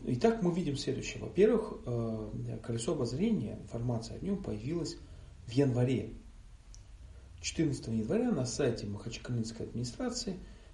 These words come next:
висит фотография, что исполняющий обязанности мэра Мурад Алиев встречается с некими людьми, которым дают поручение: «Давайте быстренько работайте, да-, делайте документы про это колесо обозрения и быстро впускайте в ход». И там на этой встрече сидит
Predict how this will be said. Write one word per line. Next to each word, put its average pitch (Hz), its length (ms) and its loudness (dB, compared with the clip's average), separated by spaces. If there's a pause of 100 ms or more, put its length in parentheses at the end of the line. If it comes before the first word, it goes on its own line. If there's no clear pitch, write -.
висит 143 360 4
фотография, 185 680 2
что 131 360 2
исполняющий 131 480 -2
обязанности 110 480 -2
мэра 110 180 0
Мурад 107 320 0
Алиев 226 320 2 (460)
встречается 135 640 -2
с - 100 -8
некими 127 360 -2
людьми, 269 280 2
которым 143 320 -2
дают 127 240 2
поручение: 185 480 0
«Давайте 131 320 2
быстренько 120 400 -6 (260)
работайте, 120 440 -2
да-, 117 160 -2
делайте 117 500 -2
документы 185 600 -2 (400)
про 131 140 2
это 123 200 0
колесо 120 300 -2
обозрения 151 400 4
и 120 80 0
быстро 147 300 0
впускайте - 500 -4
в - 60 -8
ход». - 280 -10 (960)
И 135 160 4
там 240 220 6
на 240 60 6
этой - 120 2
встрече 147 320 2
сидит 123 340 0